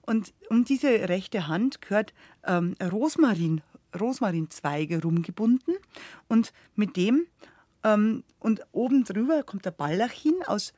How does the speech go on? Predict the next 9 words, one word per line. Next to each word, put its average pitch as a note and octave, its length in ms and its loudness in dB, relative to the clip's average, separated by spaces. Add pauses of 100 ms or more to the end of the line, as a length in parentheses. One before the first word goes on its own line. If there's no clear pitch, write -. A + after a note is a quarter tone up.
frische - 500 0
grüne G3+ 540 2
Rebzweige. G3+ 840 -4 (600)
Und G#3+ 100 2
die G#3+ 100 0
gehen G#3+ 260 2
also F#3 160 -2
fünf E4 300 0
Stunden, D4 560 2